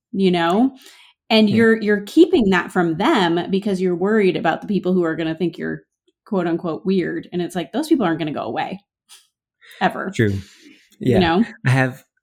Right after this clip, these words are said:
Speaker 2: I have a process that I offer to clients when they, 'cause, you know, what we're talking about is the imposter complex, feeling like a fraud,
Speaker 1: Right.
Speaker 2: feeling like an imposter.
Speaker 1: Right.
Speaker 2: And the, one of the main processes that I give to clients,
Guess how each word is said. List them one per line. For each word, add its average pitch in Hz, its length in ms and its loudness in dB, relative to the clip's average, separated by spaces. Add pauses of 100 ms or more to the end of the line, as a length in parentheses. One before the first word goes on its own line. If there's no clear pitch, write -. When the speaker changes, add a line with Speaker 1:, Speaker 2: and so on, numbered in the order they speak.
Speaker 2:
I 139 40 -4
have 135 140 2
a 131 60 2
process 135 440 -2
that 113 120 -2
I 107 80 2
offer 104 240 -2
to 113 60 -6
clients 107 400 -4
when 107 120 0
they, 101 260 -4 (140)
'cause, 131 260 -2
you - 60 -6
know, 135 80 0
what 113 120 0
we're 127 80 -4
talking 110 300 0
about 98 120 -2
is - 340 -6
the 139 80 -4
imposter 180 340 -4
complex, - 380 -10
feeling 110 240 -4
like 113 120 -6
a 120 40 -8
fraud, 131 400 -2
Speaker 1:
Right. - 140 0
Speaker 2:
feeling 101 260 -4
like 101 100 -4
an 110 80 -4
imposter. 117 340 -4
Speaker 1:
Right. 214 220 -4 (560)
Speaker 2:
And 131 220 0 (200)
the, 147 240 -4
one 131 240 0
of 170 60 -2
the 156 80 0
main 131 220 -2
processes 127 540 -4
that 107 80 -6
I 107 60 -4
give 104 160 -4
to 113 80 -6
clients, 143 480 -6